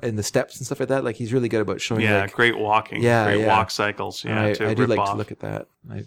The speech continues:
Speaker 1: he's very good.
Speaker 2: Yeah, if you guys
Speaker 1: Yes.
Speaker 2: get a chance, you're, uh, like, a cartoonist, uh, check out a Preston Blair book. I know it's, like, animation, but it's good for you.
Speaker 1: It's still good,
Speaker 2: Give it a,
Speaker 1: yeah,
Speaker 2: give it a,
Speaker 1: yeah.
Speaker 2: give it a good look
Speaker 1: I'm
Speaker 2: and,
Speaker 1: sure
Speaker 2: uh,
Speaker 1: you could find them online if you're so in-, so inclined. Those are a, from a series of art books. I have a bunch of them,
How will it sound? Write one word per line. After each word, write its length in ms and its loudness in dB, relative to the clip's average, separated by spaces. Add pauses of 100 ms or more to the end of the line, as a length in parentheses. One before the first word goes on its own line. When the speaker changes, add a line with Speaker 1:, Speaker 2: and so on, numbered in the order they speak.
(160)
Speaker 1:
he's 180 -6
very 180 -4
good. 240 -10 (260)
Speaker 2:
Yeah, 160 2
if 80 2
you 60 4
guys 140 4
Speaker 1:
Yes. 40 -6
Speaker 2:
get 120 6
a 40 4
chance, 360 4
you're, 220 4
uh, 60 4
like, 180 0
a 300 2
cartoonist, 540 -2 (180)
uh, 140 -2
check 240 -2
out 100 4
a 80 2
Preston 600 -6
Blair 360 -2
book. 140 -4
I 80 2
know 140 4
it's, 120 0
like, 160 0
animation, 600 0 (200)
but 140 4
it's 160 2
good 240 4
for 220 -2
you. 100 -8 (180)
Speaker 1:
It's 200 0
still 160 2
good, 140 2
Speaker 2:
Give 120 8
it 40 8
a, 40 8
Speaker 1:
yeah, 60 6
Speaker 2:
give 200 4
it 40 6
a, 60 6
Speaker 1:
yeah. 80 0
Speaker 2:
give 180 4
it 60 2
a 40 0
good 220 0
look 260 0
Speaker 1:
I'm 100 4
Speaker 2:
and, 120 0
Speaker 1:
sure 140 4
Speaker 2:
uh, 20 6
Speaker 1:
you 80 4
could 160 2
find 260 0
them 80 -4
online 420 -4
if 160 -10
you're 140 -8
so 220 -6
in-, 200 -10
so 160 -10
inclined. 500 -8 (260)
Those 160 0
are 160 6 (180)
a, 60 -18
from 160 -6
a 40 -2
series 400 0
of 180 0
art 260 -4
books. 180 -6
I 40 2
have 100 2
a 60 2
bunch 340 -2
of 60 -4
them, 280 -10